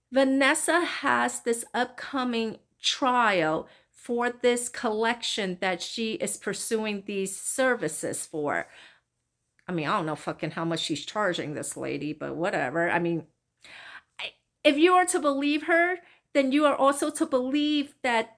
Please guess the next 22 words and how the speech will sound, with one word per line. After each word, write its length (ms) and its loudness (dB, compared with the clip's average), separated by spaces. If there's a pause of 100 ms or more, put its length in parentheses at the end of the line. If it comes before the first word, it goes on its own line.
(160)
Bodito, 760 2
this 240 -2
guy 360 0
who 300 -6
claims 580 -2
that, 240 -2
you 120 -4
know, 140 0
he's 260 -2
some 220 -2
sort 280 0
of 120 -2 (380)
international 1200 0 (420)
freaking 360 2
Sherlock 580 2
Holmes, 380 0
Inspector 600 0
Gadget, 640 4
whatever, 680 2 (340)
that 400 0
this 360 0
guy 520 6